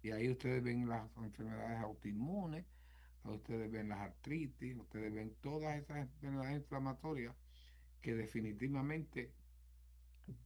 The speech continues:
su origen es ese estado inflamatorio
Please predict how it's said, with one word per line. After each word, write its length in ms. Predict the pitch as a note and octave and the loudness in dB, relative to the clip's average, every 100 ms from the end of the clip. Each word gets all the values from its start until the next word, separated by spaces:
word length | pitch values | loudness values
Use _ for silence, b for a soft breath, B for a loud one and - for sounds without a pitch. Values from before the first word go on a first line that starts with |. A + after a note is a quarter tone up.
| - - - - | -18 -20 -20 -18
su 200 | - B2+ | -4 2
origen 480 | A2+ C3 E3 C#3 A#2+ | 4 6 6 6 6
es 300 | B2 C#3+ C3+ | 8 8 6
ese 100 | C3+ | 4
estado 500 | A#2+ - B2 C3 C3+ | -2 0 4 4 6
inflamatorio 840 | B2 C3 B2+ C3 A2+ A#2+ A#2+ C3+ | 2 4 4 4 2 2 2 0